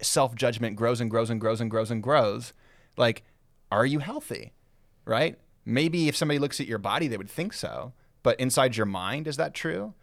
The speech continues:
And how much does your own version of self-love inside your mind relate to the actual health, meaning the absence of disease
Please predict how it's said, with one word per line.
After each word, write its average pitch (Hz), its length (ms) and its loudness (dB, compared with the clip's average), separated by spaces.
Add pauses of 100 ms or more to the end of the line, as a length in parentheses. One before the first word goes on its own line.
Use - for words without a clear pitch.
(240)
And 117 140 -4
how 127 120 2
much 139 260 0
does 120 360 0
your 117 440 0
own 139 320 0
version 117 420 0
of 98 380 -8
self-love 120 500 0
inside 104 320 -4
your 101 80 -6
mind 110 240 -6
relate 107 320 -6
to 117 80 -12
the 117 220 -8
actual 120 440 -4
health, 107 300 -2
meaning 107 320 -6 (200)
the 120 180 -6
absence 120 640 0
of 98 220 -2
disease 98 840 -6